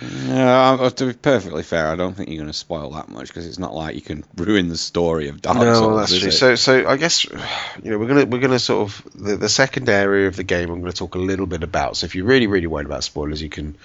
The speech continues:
Speaker 2: I don't know what the fuck's going on. I hardly know the names of any of the bosses or anything.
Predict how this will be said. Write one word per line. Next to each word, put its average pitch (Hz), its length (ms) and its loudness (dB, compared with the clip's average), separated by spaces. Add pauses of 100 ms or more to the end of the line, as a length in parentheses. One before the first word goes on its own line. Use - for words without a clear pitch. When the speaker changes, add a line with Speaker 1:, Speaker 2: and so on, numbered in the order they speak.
(500)
Speaker 2:
I 113 80 6
don't 117 200 6
know 104 160 2
what 95 200 -2
the - 40 -20
fuck's - 280 -6
going 67 240 -6
on. 76 240 -10 (180)
I - 80 -2
hardly 110 240 2
know 101 140 0
the 87 100 -6
names 87 300 -4
of 78 80 -6
any 82 160 -4
of 78 80 -6
the 82 40 -8
bosses 80 460 -4
or 73 60 -6
anything. 80 260 -10